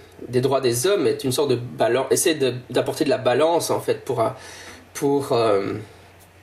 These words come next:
équilibrer les choses. Et, euh, donc dans, dans ce podcast que j'écoutais, c'est un peu comme ça. Bon, on, on écoutait par exemple des hommes qui, bon, ils avaient, après un divorce, en grande majorité des, dans la grande majorité des, des, des cas, euh, la, la garde des enfants revient à la, à la mère,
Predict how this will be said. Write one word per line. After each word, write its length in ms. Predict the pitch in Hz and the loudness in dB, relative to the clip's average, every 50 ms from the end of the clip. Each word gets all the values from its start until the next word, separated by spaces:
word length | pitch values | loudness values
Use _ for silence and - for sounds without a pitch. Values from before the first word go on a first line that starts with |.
| - - - | -14 -4 -2
équilibrer 680 | - - - - 165 143 135 135 131 135 127 131 139 | 0 0 0 0 0 0 0 0 2 2 2 2 2
les 120 | 135 120 110 | 2 0 0
choses. 500 | - - - 139 135 127 120 113 117 104 95 - - - - - - - - | 0 0 0 2 2 2 2 2 0 0 0 -2 -8 -14 -20 -20 -20 -8 -2
Et, 240 | - 127 117 113 | 0 2 2 2
euh, 120 | 107 104 104 | 2 2 2
donc 240 | 101 135 135 135 135 | 2 2 0 0 2
dans, 140 | 135 127 | 0 0
dans 220 | 123 123 - 127 123 | 0 0 0 -2 -2
ce 100 | - - | -2 -2
podcast 500 | - 147 127 123 - - 143 143 - - | 0 0 0 2 0 0 0 0 0 -2
que 80 | 139 | 0
j'écoutais, 440 | 120 117 107 - - 120 - - 202 | 0 0 -2 -4 -6 -4 -2 -2 -2
c'est 140 | 196 - 151 | 0 0 0
un 80 | 123 117 | -2 0
peu 180 | - 139 135 127 127 - - - | 0 0 0 0 -2 -8 -6 -4
comme 140 | - 123 127 | -2 -2 0
ça. 200 | - - 143 147 | 0 0 2 2
Bon, 220 | 135 131 123 113 | 2 2 2 0
on, 160 | 113 - 127 | 0 0 0
on 40 | 123 | 0
écoutait 320 | 120 120 - 120 - 139 123 | 0 -2 -4 -4 -2 0 0
par 100 | - 110 | 2 0
exemple 240 | 110 117 120 120 | 2 0 0 0
des 240 | 113 113 110 110 123 | 0 0 -2 0 0
hommes 240 | 131 127 131 127 123 | 0 0 0 0 -2
qui, 320 | 123 - - - 117 113 - - - - - - - - - - - - - - - | -4 -6 -8 -8 -8 -10 -10 -12 -18 -20 -20 -20 -20 -20 -20 -20 -20 -20 -20 -12 -6
bon, 160 | - 113 117 | -2 2 2
ils 160 | 110 110 107 | 4 4 4
avaient, 200 | 101 95 - - - - | 2 0 0 -2 -2 -2
après 260 | - - - - - | -2 -2 -2 -2 -2
un 80 | 139 131 | -2 -2
divorce, 580 | 127 127 131 123 123 139 143 151 147 - - - | -2 -2 -4 -2 0 0 0 0 -2 -2 -2 -2
en 120 | 110 117 | -2 -2
grande 320 | 113 - - 123 127 135 | -2 -2 -2 0 0 2
majorité 440 | 135 127 127 135 127 127 123 - 131 | 2 2 2 2 0 0 0 -2 -2
des, 160 | 120 120 120 - - - | -2 -2 -4 -4 -8 -4
dans 120 | 123 131 117 | -2 0 0
la 100 | 113 117 | 0 0
grande 200 | 117 135 135 135 | 0 -2 -2 0
majorité 400 | 135 127 123 131 131 127 127 123 | 0 0 0 0 0 0 -2 -2
des, 200 | 123 - 123 - - - | 0 -2 -2 -2 -4 -4
des, 140 | - 135 123 | -2 -2 -2
des 140 | 120 127 113 | 0 -2 -4
cas, 480 | - - - - 139 127 131 123 120 - | -4 -6 -4 -2 0 0 0 0 0 -2
euh, 60 | - 120 - - - - - - - | -4 -6 -8 -14 -20 -20 -20 -6 -2
la, 200 | 120 117 110 107 | 0 0 2 2
la 100 | 110 113 | 2 2
garde 180 | 127 151 135 131 | 0 0 0 0
des 160 | 139 127 131 | 0 0 2
enfants 380 | 127 127 123 - - 135 131 123 | 0 0 0 -2 0 0 0 0
revient 160 | 123 127 123 | 0 0 0
à 100 | 113 110 | 0 2
la, 140 | 107 - - | 2 0 0
à 160 | - - 110 | 0 0 0
la 100 | 107 104 | 0 0
mère, 400 | 107 117 139 147 151 151 151 | 0 0 0 2 0 0 -2